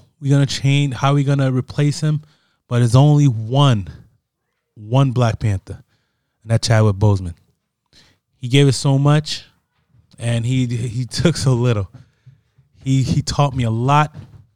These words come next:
as a man, as a creator, and as I said before, rest in peace to Chadwick Boseman. As I said before, I, it was one of those days I, I was, I was shocked, and then I knew something was up about seven, eight months ago, and I didn't want,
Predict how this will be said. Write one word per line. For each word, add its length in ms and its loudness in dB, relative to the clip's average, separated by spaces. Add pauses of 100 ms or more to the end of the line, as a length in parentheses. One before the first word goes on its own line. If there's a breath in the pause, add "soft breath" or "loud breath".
(320)
as 160 -4
a 60 -2
man, 500 0 (880)
as 160 -2
a 60 -4
creator, 680 0 (960)
and 380 -4 (760)
as 80 -8
I 40 -6
said 200 -4
before, 420 -2 (140)
rest 200 -4
in 100 -6
peace 260 -6
to 80 -14
Chadwick 340 -4
Boseman. 460 -8 (1300)
As 180 -8
I 60 -2
said 60 -4
before, 420 -2
I, 120 -4
it 200 -4
was 160 -2
one 160 2
of 60 2
those 180 0
days 320 0
I, 220 -2
I 20 -2
was, 320 -2
I 80 -2
was 140 0
shocked, 460 -2
and 120 -6
then 320 -6
I 80 -6
knew 240 2
something 320 -4
was 180 -2
up 240 -2
about 280 -6
seven, 360 -6
eight 140 -4
months 240 -6
ago, 200 -6
and 120 -4
I 60 -4
didn't 260 -2
want, 320 -6